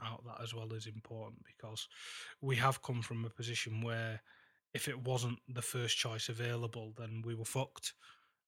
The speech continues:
And that's no longer the case. There is room for adjustment there in a way that they hadn't been previously.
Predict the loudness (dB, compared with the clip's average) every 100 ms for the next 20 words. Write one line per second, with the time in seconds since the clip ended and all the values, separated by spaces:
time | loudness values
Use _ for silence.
0 | _ -2 2 2 2 -2 -2 0 2 2
1 | 2 4 2 0 -2 -2 0 2 0 0
2 | 0 2 0 -2 2 4 4 2 0 -2
3 | 0 0 0 -4 -10 _ _ -6 0 2
4 | 4 2 0 -2 -4 -4 -8 -14 -20 -6
5 | 0 0 2 0 -2 -2 0 2 2 0
6 | -2 _ 2 4 4 2 -2 _ _ 4
7 | 6 8 6 4 4 2